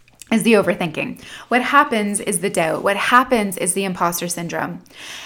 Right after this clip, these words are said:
And so many of you have been playing in that world for so long, for so long, because people tell you it doesn't get to be that easy. And why is it so easy for you? So you feel bad, you feel ashamed, you feel like there's something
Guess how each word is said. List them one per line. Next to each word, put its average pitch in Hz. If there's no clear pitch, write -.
And 233
so 226
many 226
of 240
you 247
have 214
been 196
playing 185
in 180
that 160
world 294
for 226
so 185
long, 151
for 254
so 277
long, 269
because 240
people 247
tell 220
you 220
it 214
doesn't 208
get 202
to 208
be 196
that 175
easy. 165
And 208
why 196
is 208
it 202
so 180
easy 170
for 165
you? 160
So -
you 175
feel 170
bad, -
you 180
feel 175
ashamed, 156
you 175
feel 180
like 165
there's 175
something 170